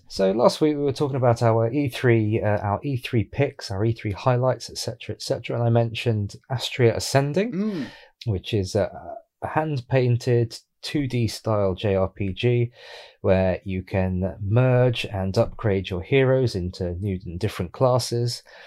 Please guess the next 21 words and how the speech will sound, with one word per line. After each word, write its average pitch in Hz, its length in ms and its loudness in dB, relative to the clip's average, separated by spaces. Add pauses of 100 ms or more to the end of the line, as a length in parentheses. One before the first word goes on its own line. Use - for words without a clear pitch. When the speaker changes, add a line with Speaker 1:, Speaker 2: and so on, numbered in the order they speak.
(760)
Speaker 1:
And 120 500 -2 (340)
I, 127 220 0
I 131 80 4
did 175 180 6
joke 147 300 8
in 127 60 6
the 110 80 6
Discord 95 640 0
by 101 220 4
saying, 98 600 4
um, 98 340 0 (240)
to - 80 -6
go 175 180 6
against 117 360 4
what - 120 -2
everybody 101 380 4
always 98 260 4
says 85 180 0
about 82 260 0
Nintendo 87 480 0
Directs, 78 680 -6